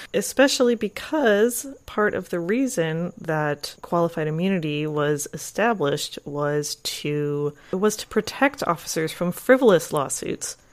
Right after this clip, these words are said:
However, it's really turned into this kind of get out of jail free card, haha. And in many cases for years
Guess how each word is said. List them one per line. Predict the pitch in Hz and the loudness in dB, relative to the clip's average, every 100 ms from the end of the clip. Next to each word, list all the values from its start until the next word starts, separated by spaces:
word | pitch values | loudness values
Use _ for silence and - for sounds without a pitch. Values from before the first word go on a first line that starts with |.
| - | -4
However, | 190 214 214 208 196 - | 0 2 2 2 2 0
it's | 165 - | -4 -4
really | 165 170 | -2 -2
turned | 165 175 165 | -2 -4 -4
into | 165 156 | -6 -4
this | 156 151 | -4 -4
kind | - 165 160 | -4 -2 0
of | 147 147 - - | -2 -6 -12 -6
get | 160 | 0
out | 170 175 | 4 4
of | |
jail | 170 190 196 196 196 | 4 6 8 8 6
free | 269 | 4
card, | 285 226 208 220 226 - | 8 12 12 12 8 4
haha. | 196 196 185 180 202 - | 4 8 8 8 4 0
And | 175 175 175 | 0 2 0
in | - 175 175 175 | 0 0 2 0
many | 165 180 208 | 0 0 0
cases | - 196 - 190 - | 0 -2 0 -2 -2
for | - - 180 175 175 170 165 165 165 - - _ | -12 -4 0 2 2 2 2 2 0 -4 -10 _
years | 170 190 262 208 147 147 - | -8 0 4 4 4 -2 -6